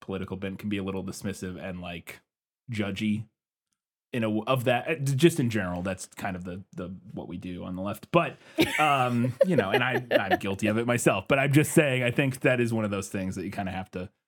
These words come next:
Speaker 1: I don't know, try to educate as
Speaker 2: It's,
Speaker 1: opposed to
Speaker 2: uh,
Speaker 1: judge.
Speaker 2: nuanced. It's
Speaker 1: Yeah.
Speaker 2: complicated, as most
Speaker 1: Sh-,
Speaker 2: things
Speaker 1: sure,
Speaker 2: are.
Speaker 1: as most things are. And I'm not trying to overly, s-,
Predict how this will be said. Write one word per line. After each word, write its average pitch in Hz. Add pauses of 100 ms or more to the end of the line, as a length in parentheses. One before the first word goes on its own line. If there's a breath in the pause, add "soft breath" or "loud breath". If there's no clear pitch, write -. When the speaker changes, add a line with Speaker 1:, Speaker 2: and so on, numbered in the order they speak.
(420)
Speaker 1:
I 95
don't 85
know, 65 (1160)
try 117
to 98
educate 90
as 90
Speaker 2:
It's, 262
Speaker 1:
opposed 98
to 117
Speaker 2:
uh, -
Speaker 1:
judge. 101
Speaker 2:
nuanced. 247
It's 240
Speaker 1:
Yeah. -
Speaker 2:
complicated, - (100)
as 240
most 214
Speaker 1:
Sh-, -
Speaker 2:
things 175
Speaker 1:
sure, 175
Speaker 2:
are. 165
Speaker 1:
as 220
most 160
things 104
are. 90
And 113
I'm 117
not 113
trying 104
to 92
overly, 95
s-, -